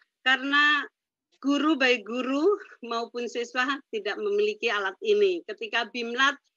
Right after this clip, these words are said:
itu menjadi sebuah kendala. Kemudian listrik, ada di beberapa tempat yang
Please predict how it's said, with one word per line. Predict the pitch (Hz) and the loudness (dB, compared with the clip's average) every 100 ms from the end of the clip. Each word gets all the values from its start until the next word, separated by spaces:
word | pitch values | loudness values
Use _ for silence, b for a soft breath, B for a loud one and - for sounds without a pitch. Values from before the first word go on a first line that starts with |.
| _ | _
itu | 208 254 | -10 -6
menjadi | 233 208 185 208 | 0 0 0 -6
sebuah | 196 190 196 | -6 -4 -2
kendala. | 190 180 175 170 165 156 - _ _ _ 254 | -2 -2 -2 -4 -8 -12 -18 _ _ _ -6
Kemudian | 285 262 294 320 | -4 0 2 4
listrik, | 311 302 - 262 233 - - | 2 0 -2 0 0 -2 0
ada | 277 277 | 2 2
di | 320 262 | -2 -4
beberapa | 254 240 240 240 240 | -4 -2 -2 -2 -4
tempat | 254 247 277 269 | -6 -4 -4 -4
yang | 247 | -6